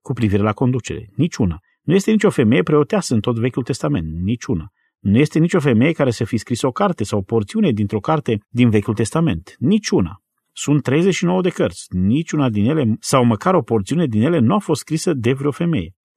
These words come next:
Deși două sunt numite după femei, Rut și Estera, ele nu sunt scrise de femei. Nu este nicio femeie în tot Vechiul Testament care să fie avut vreo lucrare profetică continuă.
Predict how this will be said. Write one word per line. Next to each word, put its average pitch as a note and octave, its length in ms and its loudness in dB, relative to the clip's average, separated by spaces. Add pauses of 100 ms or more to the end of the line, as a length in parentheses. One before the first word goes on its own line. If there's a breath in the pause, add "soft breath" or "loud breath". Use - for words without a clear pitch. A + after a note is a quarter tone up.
(200)
Deși B2+ 380 0
două G#3 240 4
sunt D3 260 0
numite C#3+ 360 4
după C3+ 200 0
femei, E2+ 420 -4
Rut G2+ 300 -6
și - 160 -6
Estera, F#2 460 -8 (220)
ele F3+ 260 2
nu F#3+ 120 2
sunt G3+ 200 -2
scrise - 320 -6
de F#2+ 80 -4
femei. D#2+ 400 -10 (440)
Nu C3 340 2
este A3 320 0
nicio C3+ 400 4
femeie B2+ 300 2
în E3+ 60 2
tot C3 220 -2
Vechiul B2+ 280 0
Testament A2 520 0
care A#2 280 -2
să - 180 -8
fie G#2+ 140 -2
avut A#2 260 -2
vreo B2 180 4
lucrare D3+ 380 2
profetică G#2+ 560 -2
continuă. E3 540 0